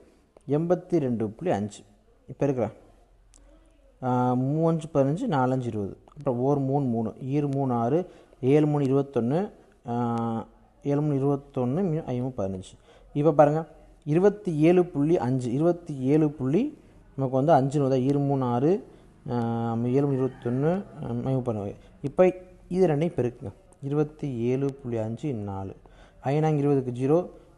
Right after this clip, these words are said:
மீ ரெண்டு. ஏழு நாங்க இருபத்தெட்டுன்னு முப்பதுக்கு ஜீரோ, மீதி மூணு. ஒண்ணாம் நாங்க ஈர் நாங்க எட்டு. ஏன்னா இருபது ஜீரோ மிச்சம் ரெண்டு, எல்லாம் இருபத்தெட்டு, எட்டு,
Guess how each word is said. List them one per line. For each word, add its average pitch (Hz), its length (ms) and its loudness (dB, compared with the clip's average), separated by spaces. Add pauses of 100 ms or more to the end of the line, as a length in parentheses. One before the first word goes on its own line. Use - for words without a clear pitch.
(140)
மீ 127 160 -2
ரெண்டு. 120 300 -4
ஏழு 143 180 2
நாங்க 143 180 0
இருபத்தெட்டுன்னு 139 600 0
முப்பதுக்கு 127 360 -2
ஜீரோ, 143 140 0
மீதி 120 240 -2
மூணு. 113 320 -6 (140)
ஒண்ணாம் 143 220 0
நாங்க 139 320 -2
ஈர் 131 200 -2
நாங்க 131 260 -2
எட்டு. 120 320 -6 (4000)
ஏன்னா 120 100 -6
இருபது 120 260 -4
ஜீரோ 123 140 -6
மிச்சம் 113 220 -8
ரெண்டு, 123 220 -6
எல்லாம் 120 200 -4
இருபத்தெட்டு, 120 360 -8 (2750)
எட்டு, 113 300 -10